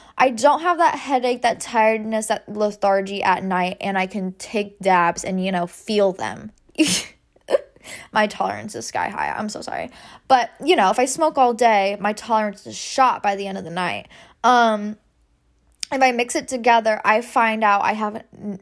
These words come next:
no side effects at night. As well as in the morning, I have more clarity, the same clarity you have when you, s-, you know, s-, drink a cup of coffee. Um, s-, no head rush,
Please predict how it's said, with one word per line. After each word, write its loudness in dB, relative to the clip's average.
no 2
side -2
effects -8
at -10
night. -14
As 4
well 4
as 0
in -6
the -6
morning, -4
I 2
have 0
more -4
clarity, 0
the -10
same -6
clarity -6
you -6
have -2
when -10
you, -8
s-, -10
you -10
know, -4
s-, -10
drink -2
a -14
cup -2
of -6
coffee. -2
Um, 2
s-, -6
no 2
head 0
rush, 0